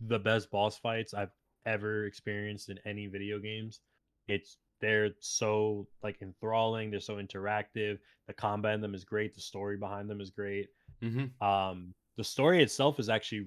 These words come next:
Speaker 1: really good too. Um, it's, like, kind of like a Western,
Speaker 2: Give us
Speaker 1: like,
Speaker 2: a
Speaker 1: Europe.
Speaker 2: lowdown. Like, not, like, spoiler, of course, but, like, what, what's the, what's the premise, I suppose,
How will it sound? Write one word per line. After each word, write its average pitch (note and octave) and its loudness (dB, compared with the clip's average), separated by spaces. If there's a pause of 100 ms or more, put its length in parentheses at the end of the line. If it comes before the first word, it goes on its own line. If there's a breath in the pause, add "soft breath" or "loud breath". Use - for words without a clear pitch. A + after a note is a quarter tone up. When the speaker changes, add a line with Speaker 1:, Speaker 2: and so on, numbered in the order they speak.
Speaker 1:
really A2 0
good G2 0
too. F#2+ -4
Um, G2 -4
it's, - -8
like, A2+ 2
kind B2 -2
of A2 -4
like G#2+ -2
a G2+ -2
Western, G#2+ 2 (220 loud breath)
Speaker 2:
Give D#3+ 2
us F3+ 4
Speaker 1:
like, G#2 4
Speaker 2:
a - -2
Speaker 1:
Europe. B2+ 8
Speaker 2:
lowdown. E2 2 (360)
Like, A2+ -2
not, C3+ 2
like, A#2+ 2 (120)
spoiler, A#2 0
of G2 -12
course, G#2 -4
but, A2 -8
like, G#2+ -2
what, A#2+ 0
what's B2+ 0
the, A#2+ -4
what's B2 -2
the C3+ -4
premise, A#2 -2
I F#2+ -4
suppose, E2+ -10